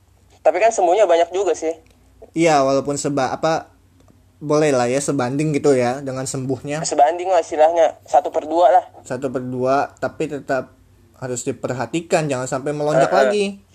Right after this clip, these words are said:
Speaker 1: Ya kan, dua ratus, apa, dua ratus tiga puluh orang itu kan bisa ketemu sama siapa aja.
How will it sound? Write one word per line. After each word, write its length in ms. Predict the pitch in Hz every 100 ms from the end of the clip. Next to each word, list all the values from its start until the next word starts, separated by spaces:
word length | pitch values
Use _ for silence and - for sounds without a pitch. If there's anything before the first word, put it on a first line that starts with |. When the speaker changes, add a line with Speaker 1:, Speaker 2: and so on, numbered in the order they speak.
| _ _ _ _ - _ _ _ - - -
Speaker 1:
Ya 120 | 143
kan, 200 | 170 214
dua 160 | 180 165
ratus, 240 | 160 175 170 160 -
apa, 220 | - 147
dua 140 | 185 151
ratus 160 | -
tiga 100 | 160
puluh 220 | 156 156
orang 180 | 139 147
itu 140 | 160 196
kan 160 | 214
bisa 180 | 190 165
ketemu 300 | 156 - 156
sama 100 | 147
siapa 240 | 147 143 165
aja. 240 | 165 123